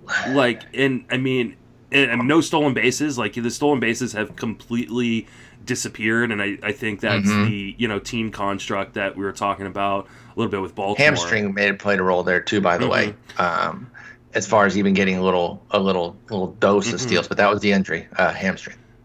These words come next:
Speaker 1: I'm, yeah, I'm, I'm very, I mean, like, he, he does make a lot of contacts. Obviously, uh, like, I think that he will, uh, I, I mean, I don't think he's gonna be as bad as he was in twenty twenty, but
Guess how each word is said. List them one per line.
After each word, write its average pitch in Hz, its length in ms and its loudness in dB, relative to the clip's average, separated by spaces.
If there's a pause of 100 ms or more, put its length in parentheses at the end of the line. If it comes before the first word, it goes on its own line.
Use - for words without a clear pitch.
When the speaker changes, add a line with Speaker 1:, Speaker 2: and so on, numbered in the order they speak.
(220)
Speaker 1:
I'm, 151 480 0
yeah, 123 360 4
I'm, 120 420 0
I'm 110 280 -4
very, 90 540 -4
I 117 40 -2
mean, 156 220 0
like, 151 160 0
he, 185 200 -2
he 160 180 -8
does 165 300 2
make 175 200 -2
a 156 40 2
lot 127 260 4
of 110 60 -4
contacts. 107 600 -2 (140)
Obviously, 113 960 0 (540)
uh, 98 420 0
like, 107 160 -4
I 107 80 -2
think 110 360 -4
that 104 440 0
he 117 280 -8
will, 98 500 -2
uh, 87 480 -4 (340)
I, 135 180 2
I - 60 -4
mean, 135 160 -2
I 123 100 0
don't 143 140 4
think 123 140 -8
he's 131 120 -4
gonna 131 180 0
be 113 120 -2
as 95 120 -8
bad 113 340 0
as 107 140 -6
he 107 120 -12
was 95 520 -4 (440)
in 107 240 -4
twenty 95 360 -8
twenty, 123 560 -2
but 117 520 0